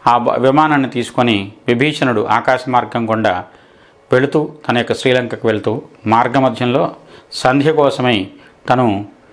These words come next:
ఈ యొక్క రంగనా-, కావేరీ నదిలో స్నానం చేసి సంధ్య తీర్చుకుందామని చెప్పి ఆగిన సమయంలో, ఒక బాలుడి చేతిలో ఆ విమానాన్ని ఉంచినట్లుగా ఆ బాలుడు వచ్చేసేసి ఆ యొక్క గోకర్ణ క్షేత్రంలో ఏ విధంగా అయితే రావణాసురుడికి జరిగిందో, అదేవిధంగా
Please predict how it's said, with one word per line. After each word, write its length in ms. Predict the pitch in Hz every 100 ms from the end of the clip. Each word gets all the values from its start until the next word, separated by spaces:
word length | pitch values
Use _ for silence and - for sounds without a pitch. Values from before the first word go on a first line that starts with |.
| _ -
ఈ 40 |
యొక్క 160 | 120 123
రంగనా-, 640 | 110 95 113 131 143 127
కావేరీ 400 | 117 127 131 143
నదిలో 260 | 131 120 120
స్నానం 380 | - 117 120 117
చేసి 160 | 117 110
సంధ్య 240 | 110 107
తీర్చుకుందామని 640 | 110 117 - 113 107 104 101
చెప్పి 220 | 101 98
ఆగిన 240 | 101 104
సమయంలో, 540 | 98 101 120 104 92 92 - - - - -
ఒక 100 | 117
బాలుడి 460 | 107 113 135 156 147 143
చేతిలో 260 | 127 123
ఆ 40 | 120
విమానాన్ని 520 | 107 104 113 110 104
ఉంచినట్లుగా 600 | 98 98 104 101 104 147 - - - - - - -
ఆ 100 | 117
బాలుడు 380 | 107 117 143 127
వచ్చేసేసి 800 | 120 113 107 101 - 98 95 - _ _ - -
ఆ 120 | 113
యొక్క 220 | 110 - 95 104 - - _ _
గోకర్ణ 340 | 131 135 135 131
క్షేత్రంలో 440 | - 123 120 117
ఏ 100 | 107
విధంగా 300 | 113 113 113
అయితే 180 | 110 107
రావణాసురుడికి 600 | 104 101 107 104 107 101
జరిగిందో, 360 | 98 95 101 117
అదేవిధంగా 600 | 107 110 104 104 107